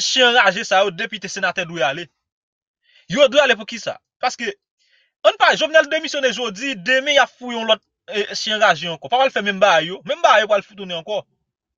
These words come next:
Ki vle di peyi a toujou sou gagot. Mwen, m plis, m plis reme pou sistèm politik la chanje. Le sistèm politik la chanje, lè sa pa gen senatè, pa gen depite ankò. La plis bon.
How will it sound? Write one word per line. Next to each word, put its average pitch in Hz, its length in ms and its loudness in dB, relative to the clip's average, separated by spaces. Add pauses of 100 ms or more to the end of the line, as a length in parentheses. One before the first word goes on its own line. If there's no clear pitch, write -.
(420)
Ki 240 100 -6
vle 247 100 6
di 277 160 -4
peyi 254 240 2
a 233 80 4
toujou 226 160 -10
sou 202 120 -10
gagot. 190 360 2 (680)
Mwen, 269 360 6 (160)
m 226 200 -14
plis, 339 280 0 (400)
m 254 120 -14
plis 381 240 0
reme 269 200 -4
pou 247 120 -12
sistèm 247 280 0
politik 233 320 -4
la 196 120 2
chanje. 180 400 -6 (1200)
Le 202 240 2
sistèm 320 280 2
politik 262 280 -2
la 208 120 4
chanje, 208 400 0
lè 214 120 4
sa 208 120 -2
pa 208 80 2
gen 185 160 -10
senatè, 202 280 -4
pa 185 120 2
gen 180 160 -10
depite 170 280 -12
ankò. 196 280 -4 (240)
La 214 120 4
plis 202 360 -8
bon. 233 160 -2